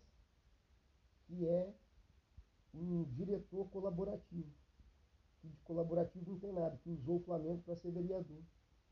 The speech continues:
Então, e os ex-jogadores que tão lá, que poderiam estudar e aprofundar nessa função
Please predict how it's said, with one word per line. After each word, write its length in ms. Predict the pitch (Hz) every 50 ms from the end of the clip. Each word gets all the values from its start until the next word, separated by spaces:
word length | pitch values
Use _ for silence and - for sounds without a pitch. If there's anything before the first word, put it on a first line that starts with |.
| _ _ - - - - _ _ - _ _ _ _ _ - _ - - - - - -
Então, 340 | 151 151 147 - 175 180 175
e 300 | 170 175 170 - 180 196 220 349 208 185
os 140 | 147 131 147
ex-jogadores 800 | 208 240 254 180 180 220 190 208 185 165 147 170 185 180 175
que 120 | - - 175
tão 220 | - - 165 151
lá, 240 | 147 160 185 202 175
que 100 | - 170
poderiam 760 | 165 - 170 165 - 175 160 143 156 196 220 208 170 135 110 - - - - - - - - - - - - - -
estudar 840 | 139 131 - - - 156 135 123 127 143 175 170 175 175 170 160 156
e 60 | 151
aprofundar 640 | 156 123 - 156 165 175 165 - 170 143 123 156 160
nessa 220 | 165 165 165 - 160
função 600 | - - 143 123 - - 165 185 214 208 175 -